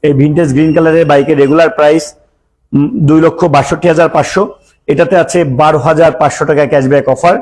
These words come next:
That means এটা পাচ্ছেন দুই লক্ষ পঞ্চাশ হাজার টাকায়। এছাড়াও মূলত আরো সকল বাইক আমাদের কাছে অ্যাভেলেবল আছে। দু একটা বাইক আমাদের কাছে, আহ, অ্যাভেলেবল হয়ে যাবে আর দু একদিনের মধ্যেই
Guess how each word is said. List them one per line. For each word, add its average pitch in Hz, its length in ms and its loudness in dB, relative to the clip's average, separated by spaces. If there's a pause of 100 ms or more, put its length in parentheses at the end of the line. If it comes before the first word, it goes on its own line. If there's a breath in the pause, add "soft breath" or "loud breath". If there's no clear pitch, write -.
(380)
That 147 160 2
means 156 280 -2
এটা 151 160 0
পাচ্ছেন 185 420 -4 (400)
দুই 147 160 2
লক্ষ 156 240 0 (500)
পঞ্চাশ 165 300 0
হাজার 131 220 0
টাকায়। 117 260 -4 (1900)
এছাড়াও 185 500 0 (280 loud breath)
মূলত 180 280 0 (420)
আরো 196 280 2 (480)
সকল 196 300 0
বাইক 185 240 2
আমাদের 196 220 0
কাছে 190 140 0
অ্যাভেলেবল 196 360 2
আছে। 190 200 -2 (260)
দু 165 80 2
একটা 165 180 0
বাইক 160 220 2 (300)
আমাদের 156 240 0
কাছে, 151 460 -2
আহ, 143 680 0
অ্যাভেলেবল 151 500 0 (240)
হয়ে 175 160 2
যাবে 165 260 2
আর 156 140 2
দু 147 160 0
একদিনের 160 320 0
মধ্যেই 165 300 -2